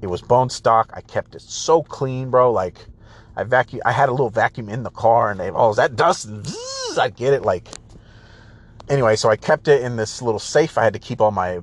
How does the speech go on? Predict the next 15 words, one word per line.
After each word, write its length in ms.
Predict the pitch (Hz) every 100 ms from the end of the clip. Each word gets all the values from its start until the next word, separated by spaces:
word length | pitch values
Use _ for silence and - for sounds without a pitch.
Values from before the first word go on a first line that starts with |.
| -
stuff, 360 | - 156 143 135
and 140 | 127
she 180 | - -
somehow 300 | 113 107 92
got 240 | 104 98
in 140 | 139 143
there, 260 | 139 139 - - - -
tried 400 | - 151 160 143
to 160 | - 131
steal 520 | - - 165 156 143
that 240 | 131 139
car 340 | - 135 143 143
<laughs> 120 | -
from 160 | 135 120 190
me 160 | 170